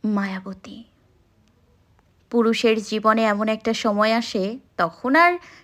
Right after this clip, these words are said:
শরীরের শক্তি থাকে না, পকেটে জোর থাকে না। এতদিন যাদেরকে খাইয়েছিল, যাদের কথায় নেচেছিল, তারা কেউ পাশে থাকে না। পাশে থাকে একমাত্র ওই অবলা নারী, তার স্ত্রী,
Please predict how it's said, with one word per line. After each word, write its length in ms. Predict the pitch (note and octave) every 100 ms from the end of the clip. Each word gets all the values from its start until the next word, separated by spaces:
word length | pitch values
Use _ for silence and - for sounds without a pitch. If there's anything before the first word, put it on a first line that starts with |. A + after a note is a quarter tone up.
| -
শরীরের 480 | - A#3 G#3 G3+ A3+
শক্তি 420 | - F#3 F3 G#3+
থাকে 320 | - F#3+ G3
না, 120 | G3 G3 G3 G3
পকেটে 360 | G#3 A3 G#3+ G#3+
জোর 240 | G3 G3+ G3+
থাকে 300 | G3+ G3 F#3+
না। 140 | F#3+ F#3+ - _ - - -
এতদিন 460 | G3 G3+ A#3+ C#4+ D#4+
যাদেরকে 520 | C#4 C4+ C4+ D4+ D4+ D#4+ D#4 - _ _ _
খাইয়েছিল, 600 | - B3 C4 D4+ - E4+ G#4+ E5 - _ _
যাদের 420 | G3+ G3 F#3 F#3 F3+
কথায় 340 | F#3 F#3+ A#3
নেচেছিল, 520 | G#3 G3 A3+ G#3+ A#3 C4 B4 _ _ _ -
তারা 280 | E2 G2 F#3
কেউ 240 | - G#3
পাশে 340 | B3 D3+ - F3
থাকে 280 | - F3 F#3
না। 100 | G#3 - -
পাশে 260 | A3+ -
থাকে 240 | C4 B3 C4
একমাত্র 360 | B3 B3 A#3+ B3
ওই 120 | B3 -
অবলা 380 | G3+ F#3+ G#3+ G#3+
নারী, 360 | G3 F#3 F#3+ F#3+ _
তার 160 | G3 F3
স্ত্রী, 320 | F3+ - G3+